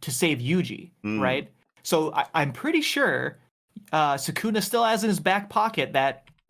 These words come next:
Speaker 1: you know, contract he made with Yuji saying, like, "Anytime I want, one time, or
Speaker 2: Oh,
Speaker 1: whatever,
Speaker 2: sure, yeah.
Speaker 1: I, I can activate for one minute. I can take over your body for one minute." And so maybe what he's excited about is that,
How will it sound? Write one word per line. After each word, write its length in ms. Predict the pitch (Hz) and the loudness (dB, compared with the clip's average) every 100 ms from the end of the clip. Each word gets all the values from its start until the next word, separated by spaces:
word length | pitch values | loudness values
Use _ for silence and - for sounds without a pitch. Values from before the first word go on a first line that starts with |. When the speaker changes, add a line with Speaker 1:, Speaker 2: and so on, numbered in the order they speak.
| - | -6
Speaker 1:
you 100 | 151 | -2
know, 120 | 139 | 0
contract 640 | 135 - 208 220 156 131 | 0 0 0 2 2 0
he 80 | 139 | -2
made 180 | 135 147 | -2 -2
with 120 | 147 | -2
Yuji 540 | 160 226 160 127 117 123 _ | -2 -2 -2 -4 -6 -10 _
saying, 380 | - 170 151 147 | -4 0 2 0
like, 320 | 143 139 135 - | 0 0 0 0
"Anytime 420 | 160 208 226 226 | 0 2 2 2
I 100 | 226 | 2
want, 360 | 220 226 165 131 | 2 2 2 0
one 240 | 147 196 | 0 2
time, 520 | 208 220 147 117 127 - _ - | 2 2 0 -2 -6 -14 _ 4
or 180 | 104 | 6
Speaker 2:
Oh, 40 | 113 | 8
Speaker 1:
whatever, 320 | 113 131 127 | 6 4 2
Speaker 2:
sure, 260 | 98 107 98 | 4 4 4
yeah. 180 | 90 101 | 4 4
Speaker 1:
I, 280 | 95 - | 6 2
I 40 | 175 | 2
can 140 | 196 | 2
activate 460 | 170 180 180 170 165 | 2 2 2 0 0
for 120 | 147 | -2
one 400 | 120 139 170 185 | 0 2 2 2
minute. 200 | 196 127 | 2 2
I 100 | 131 | 0
can 120 | 120 | 0
take 200 | 127 170 | -2 0
over 140 | 185 180 | 0 0
your 100 | 170 | 2
body 220 | 156 156 | 2 0
for 120 | 151 | -2
one 280 | 131 143 156 | -2 0 0
minute." 300 | 170 131 - - - | -2 -4 -8 -10 -2
And 160 | 151 | 0
so 100 | 160 | 0
maybe 680 | 143 147 196 240 185 151 160 - - | 0 0 0 0 -4 -4 -6 -14 -2
what 160 | 160 | 2
he's 120 | 175 156 | 2 0
excited 360 | - 208 226 | 0 0 2
about 240 | 151 127 131 | 2 2 2
is 140 | 127 | 0
that, 300 | 131 127 127 | 2 0 -2